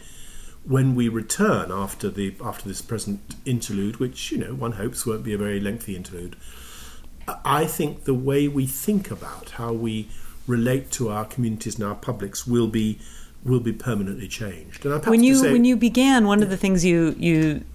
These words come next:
Speaker 2: sort of alluded to or, uh, you know, kind of questioned was the, the analogies between the arts sector and, and the educational sector. And, and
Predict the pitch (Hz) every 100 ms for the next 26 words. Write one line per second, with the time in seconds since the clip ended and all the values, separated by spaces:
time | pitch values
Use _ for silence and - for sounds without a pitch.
0 | - 185 175 156 156 165 196 180 - 160
1 | 151 147 143 - - 120 156 135 160 147
2 | 131 - - - - - - - - -
3 | - 208 - 175 156 156 139 160 147 143
4 | 143 - - - - - - - 147 143
5 | 139 135 127 - - - - - 180 180
6 | 185 180 151 165 147 156 170 156 151 147
7 | 139 156 160 156 165 143 - 143 139 135
8 | 131 131 127 - 143 139 139 135 147 -
9 | 135 - 127 - 127 131 139 147 - 160
10 | 151